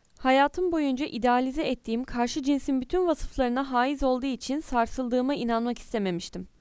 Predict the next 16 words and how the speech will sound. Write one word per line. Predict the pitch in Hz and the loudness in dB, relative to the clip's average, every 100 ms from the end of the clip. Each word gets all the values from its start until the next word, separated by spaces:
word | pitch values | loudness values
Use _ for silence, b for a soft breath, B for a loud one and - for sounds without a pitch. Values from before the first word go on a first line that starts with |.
| b b b - | b b b 0
Fakat | 311 403 403 359 | 2 2 0 2
dün | 415 | 2
gece | 381 240 247 | 2 0 -2
geç | 294 359 | -2 -4
saatlere | 311 285 302 311 | -2 -2 0 -2
kadar | 320 254 262 269 | -2 0 2 0
düşündüğümde, | 247 - 220 208 196 190 247 b b - | -2 -2 0 0 -2 -4 -6 b b -6
düşkünlüğümün | 247 - 294 277 294 311 | -6 -2 0 0 0 -2
sadece | - 339 330 302 269 | 0 0 0 -2 -2
cinsel | 254 254 330 302 | -2 -2 0 2
arzularla | 269 247 285 311 302 | 0 0 0 0 -2
sınırlı | - 247 240 247 | -2 -2 0 0
olmadığını | - 302 294 220 220 226 | 2 2 2 2 0 0
gözlemlediğimi | 226 214 233 226 226 226 226 | -2 0 0 0 -2 -2 -2
hatırlıyorum | 220 202 196 196 180 180 | -2 -4 -4 -2 -2 -4
şimdi. | - 180 175 175 | -6 -6 -4 -6